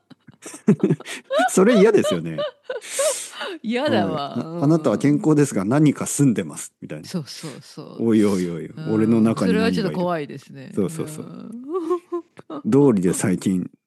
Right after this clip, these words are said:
Speaker 1: なんか、動きが変、考えが変だと思ったら。
Speaker 2: えー、それ何？怖い、怖い話じゃん。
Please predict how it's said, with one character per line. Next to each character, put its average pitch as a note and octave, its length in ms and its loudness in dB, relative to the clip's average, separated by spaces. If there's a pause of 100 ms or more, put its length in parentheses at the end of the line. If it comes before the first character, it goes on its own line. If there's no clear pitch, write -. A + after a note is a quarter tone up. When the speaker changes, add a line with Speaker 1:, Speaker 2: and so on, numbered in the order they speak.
(120)
Speaker 1:
な F2+ 80 -6
ん D#2+ 80 -10
か、 - 240 -16 (840)
動 G#2+ 160 0
き G#2 120 0
が F#2 120 0
変、 F2 240 -4 (200)
考 G#2+ 260 0
え G#2 60 2
が E2+ 120 -6
変 F2 180 -6
だ D2+ 120 -10
と D#2 80 -10
思 D2+ 120 -8
っ - 20 -20
た - 160 -16
ら。 - 100 -12 (240)
Speaker 2:
え G3+ 260 -6
ー、 - 0 -
そ A#3 120 -10
れ G3+ 100 -6
何？ E3+ 240 -10
怖 F#3+ 340 -2
い、 F3+ 120 -6
怖 A#3 240 -6
い A#3+ 60 -2
話 F3+ 340 -8
じ D3 80 -16
ゃ C3 60 -20
ん。 - 40 -20